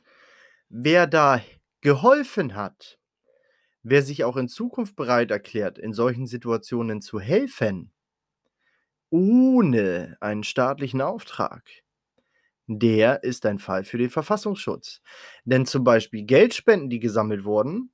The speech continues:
und das nicht im staatlichen Namen, die haben dazu beigetragen,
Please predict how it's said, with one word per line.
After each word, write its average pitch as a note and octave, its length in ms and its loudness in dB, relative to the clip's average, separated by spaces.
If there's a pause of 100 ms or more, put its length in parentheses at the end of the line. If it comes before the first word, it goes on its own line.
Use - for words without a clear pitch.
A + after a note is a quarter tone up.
und G#2 200 -4
das G2 180 0
nicht B2+ 300 4
im A2 140 0
staatlichen G2+ 560 0
Namen, G2 540 -2 (1300)
die C#3 720 2 (160)
haben A#2+ 240 4
dazu G#2+ 300 2
beigetragen, G#2+ 1080 0